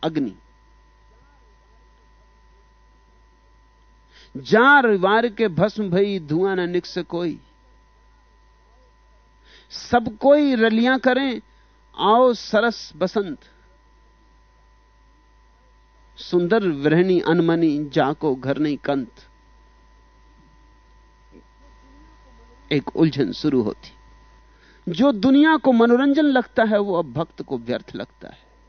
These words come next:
जो भक्त को आनंद लगता है, वो दुनिया को व्यर्थ लगता है। एक भेद पड़ना शुरू होता है,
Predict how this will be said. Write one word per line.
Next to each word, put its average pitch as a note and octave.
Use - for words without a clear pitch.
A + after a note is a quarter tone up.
जो F#3
भक्त F#3
को D4+
आनंद C#4
लगता D4
है, G#3
वो C#3+
दुनिया D#3+
को F#3+
व्यर्थ F#3
लगता -
है। D#3+
एक B2
भेद D3
पड़ना A#2
शुरू D3+
होता -
है, -